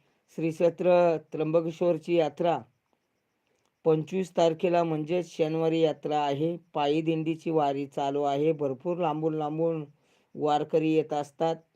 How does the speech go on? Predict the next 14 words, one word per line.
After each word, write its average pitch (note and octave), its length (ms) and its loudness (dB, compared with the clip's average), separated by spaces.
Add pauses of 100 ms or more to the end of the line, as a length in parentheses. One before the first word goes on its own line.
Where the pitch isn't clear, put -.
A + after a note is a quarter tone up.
(540)
"होये D#3+ 200 6
होये E3+ 260 6
वारकरी D#3+ 520 2
ही D#3 200 0
पाहे D3+ 400 -2
पंढरी." D3+ 480 -4 (680)
जशी D3+ 240 -4
काय F3 200 4
आपल्या E3+ 380 4
YouTube-मध्ये E3 680 0
जशी D#3+ 300 2 (320)
पंढरी E3 400 4
भरलेली E3 440 4
आहे, C#3 520 -4